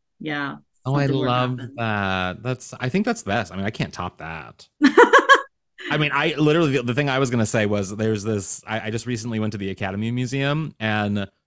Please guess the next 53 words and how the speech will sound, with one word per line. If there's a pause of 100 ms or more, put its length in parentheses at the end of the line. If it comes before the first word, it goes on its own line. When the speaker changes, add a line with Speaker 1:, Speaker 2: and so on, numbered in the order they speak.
(220)
Speaker 2:
uh,
the
Academy
of
Motion
Pictures
Arts
and
Sciences
Museum.
It's
opened,
like,
a
year
ago,
I
guess, (320)
'cause
I'm
a
huge
film (200)
buff.
And
Speaker 1:
Mm-hmm.
Speaker 2:
one
thing
that
I
didn't
know
was
that
May-,
it
was,
used
to
be
a
Macy's,
that
shopping
center
on
the,
on
the
corner
of
Wilshire
and,